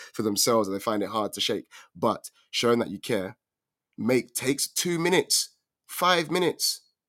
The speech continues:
Go out into, they always say, "Oh, go and have a word with them in the courtyard or the playground." That's not just always a chit chat. That's a conversation like, "How's it going today? You look, I've, I noticed yesterday you looked a bit down. Anything happening at home? Like, anything going on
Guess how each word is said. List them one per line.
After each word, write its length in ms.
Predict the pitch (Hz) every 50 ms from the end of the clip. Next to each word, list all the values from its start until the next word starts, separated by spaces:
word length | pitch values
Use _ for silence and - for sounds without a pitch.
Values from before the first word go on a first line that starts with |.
| _ _ -
Go 160 | 151 151 165
out 80 | 151 -
into, 220 | 160 151 - 147
they 160 | 123 151 156
always 240 | 180 190 185 175 -
say, 200 | - 185 180 156
"Oh, 180 | 143 160 165 151
go 160 | 147 190 202
and 80 | 202 190
have 100 | 190 185
a 60 | 180
word 280 | 170 185 185 185 180 165
with 120 | 165 -
them 120 | 165 156
in 80 | 151 147
the 60 | 143
courtyard 500 | 143 160 165 165 160 - 135 135 127 123
or 100 | 127 127
the 60 | 131 -
playground." 460 | - 147 143 147 117 127 110 98 98 - - - - _
That's 200 | 170 165 160 -
not 200 | 185 208 202 -
just 160 | - 196 -
always 180 | 202 190 185 160
a 60 | 165
chit 280 | 160 - - 139 - -
chat. 280 | - - 127 113 - - _ _ _ _ _ _ _ _ _ _ _ _ _ _ _ _ _ _ _ _ _ _ _ _ _ _
That's 180 | 185 185 190 -
a 40 | -
conversation 540 | - 180 170 165 - 180 175 165 - 156
like, 180 | 165 165 156 147
"How's 180 | 151 175 185 175
it 80 | - -
going 280 | 160 165 180 165 143
today? 320 | - 123 98 117 110 98 - - _
You 120 | - 135
look, 160 | 156 165 156 -
I've, 140 | 139 131 131 -
I 80 | - 139
noticed 340 | 147 170 165 127 151 -
yesterday 280 | 156 156 147 - 147 135
you 40 | 135
looked 160 | 127 110 -
a 40 | -
bit 120 | 104 -
down. 320 | - 139 143 123 101 - - _ _ _ _ _ _ _ _ _ _ _ _ _ _ _ _ _ -
Anything 240 | - 151 156 156 151
happening 280 | 156 156 165 156 147
at 80 | 143 117
home? 220 | 120 151 165 175
Like, 140 | 151 139 131
anything 240 | 143 147 139 147 139
going 260 | 135 151 143 147 143
on 220 | 143 156 190 180